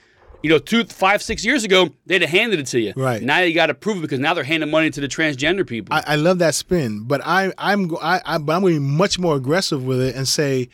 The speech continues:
Speaker 2: "What's wrong with you?"
Speaker 1: What did we talk
Speaker 2: What?
Speaker 1: about before reparations?
Speaker 2: Um, legacy media.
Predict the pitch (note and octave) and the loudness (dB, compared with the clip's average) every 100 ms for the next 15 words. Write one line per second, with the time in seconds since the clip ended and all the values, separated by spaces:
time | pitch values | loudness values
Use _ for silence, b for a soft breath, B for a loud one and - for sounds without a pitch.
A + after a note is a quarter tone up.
0 | b b b b - B3+ D#3+ - E3 F#3+ | b b b b -20 -8 -6 -2 0 0
1 | D3 C#3+ E2+ _ _ _ _ _ _ _ | -2 -6 -10 _ _ _ _ _ _ _
2 | _ _ _ _ _ _ _ _ _ _ | _ _ _ _ _ _ _ _ _ _
3 | _ - C3 F#3+ - D3+ D#3+ F#3 G2 F#2+ | _ -4 -2 -2 -2 -2 0 -2 -2 -8
4 | G2 F#2+ F2+ F2+ F#2 - A2 - D3 C#3 | -6 -6 -10 -12 -12 -14 -18 -12 -6 -4
5 | C3+ C3 B2+ B2 A#2+ A#2+ A#2 C3+ C3+ C3 | -4 -6 -6 -6 -8 -10 -12 -4 -4 -2
6 | - B2+ A#2+ G#2 F#2 | -6 -4 -6 -8 -14